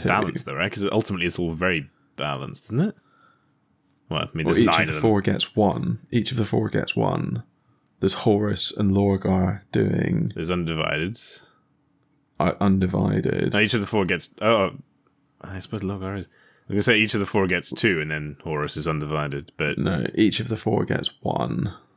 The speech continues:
Speaker 2: Lorgar and Horus are Undivided Chaos. Perturabo is non-Chaos, as is Kurz, and Al-, and Alpharius is just weird.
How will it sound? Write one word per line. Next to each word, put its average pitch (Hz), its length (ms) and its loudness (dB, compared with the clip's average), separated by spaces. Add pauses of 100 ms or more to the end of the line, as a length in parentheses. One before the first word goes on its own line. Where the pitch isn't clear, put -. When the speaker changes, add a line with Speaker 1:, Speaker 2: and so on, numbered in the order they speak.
(340)
Speaker 2:
Lorgar 104 920 2 (720)
and 95 100 2
Horus 98 1000 2
are - 180 0
Undivided 98 580 0
Chaos. - 560 -2
Perturabo 107 960 0
is 98 100 2
non-Chaos, - 1300 0 (640)
as - 160 2
is - 120 2
Kurz, 104 380 0
and 107 120 2
Al-, - 380 -4 (100)
and 98 260 4
Alpharius 104 560 0
is 113 120 -2
just - 180 -4
weird. - 280 -4